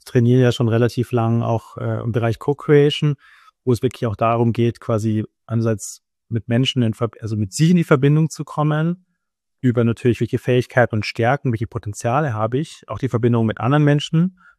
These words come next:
und natürlich die Verbindung über den Prozess, äh, und der Zusammenarbeit. Und gerade in dieser ersten Phase mit der Verbindung für sich, wenn sich Menschen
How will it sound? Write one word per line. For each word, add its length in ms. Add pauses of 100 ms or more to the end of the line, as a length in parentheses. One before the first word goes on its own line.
(200)
und 100
natürlich 260
die 120
Verbindung 380
über 120
den 140
Prozess, 680 (160)
äh, 160
und 80
der 80
Zusammenarbeit. 800 (460)
Und 100
gerade 220
in 40
dieser 240
ersten 360
Phase 380
mit 120
der 80
Verbindung 340
für 100
sich, 280
wenn 120
sich 380
Menschen 560